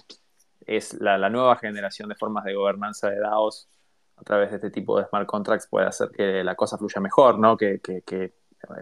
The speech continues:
estamos hablando, las dao son relativamente recientes, estamos hablando de que la dao más antigua, que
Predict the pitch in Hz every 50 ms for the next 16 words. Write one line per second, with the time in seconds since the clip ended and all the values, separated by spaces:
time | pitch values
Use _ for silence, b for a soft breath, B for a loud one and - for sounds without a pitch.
0 | - 107 101 95 - 113 113 110 - - 110 113 117 107 107 107 98 110 127 139
1 | 156 143 - - 120 110 104 - _ _ _ _ _ _ _ - 110 110 107 107
2 | 127 131 127 127 123 123 113 113 107 - - 147 131 113 98 123 120 113 - -
3 | 113 117 113 113 107 104 101 98 104 101 107 110 117 113 110 110 107 - - 104
4 | 95 127 127 120 110 98 101 95 95